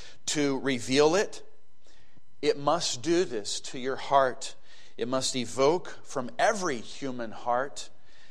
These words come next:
the greatest mourning, sorrow, as well as the greatest thankful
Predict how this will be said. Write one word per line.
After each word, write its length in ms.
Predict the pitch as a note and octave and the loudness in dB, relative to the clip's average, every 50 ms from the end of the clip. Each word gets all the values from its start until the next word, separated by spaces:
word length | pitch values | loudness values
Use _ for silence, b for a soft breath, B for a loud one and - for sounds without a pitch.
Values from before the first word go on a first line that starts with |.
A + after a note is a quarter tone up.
| b b b b b b | b b b b b b
the 100 | - B2+ | -2 -2
greatest 520 | A#2+ A#2+ C3 C3+ C3+ B2+ B2+ A#2 - - B2+ | 0 4 4 6 6 6 4 2 2 0 -2
mourning, 640 | B2 B2+ C3 C3+ C#3+ D3+ E3 F3 F3+ F#3 F#3+ F#3 F3+ - - - - - - - - - - - - | -2 0 2 4 4 4 4 0 -4 -4 -6 -6 -8 -8 -8 -8 -8 -8 -8 -8 -8 -8 -8 -8 -8
sorrow, 760 | - - - - - - C#3+ C3 C3+ C#3+ D3+ E3 F#3 F#3+ F#3+ - | -4 0 0 2 6 8 8 10 10 8 6 4 4 2 0 -2
as 200 | B2 A#2+ A#2 - | -2 -2 0 0
well 180 | B2 C3 B2+ B2 | 2 2 2 2
as 140 | A#2+ - | 0 0
the 80 | - A#2+ | -2 -4
greatest 600 | A2+ A2 A#2+ B2 C3 C3+ C#3 C3+ - - - - | -4 -2 -2 -2 -2 -2 -2 -4 -4 -4 -4 -6
thankful 840 | - - - - B2+ C3 C#3+ D3+ - - - D#3+ D#3 D#3 D#3 D3+ b | -6 -6 -4 -2 -2 -2 -2 -4 -6 -6 -2 -2 -2 -2 -2 -4 b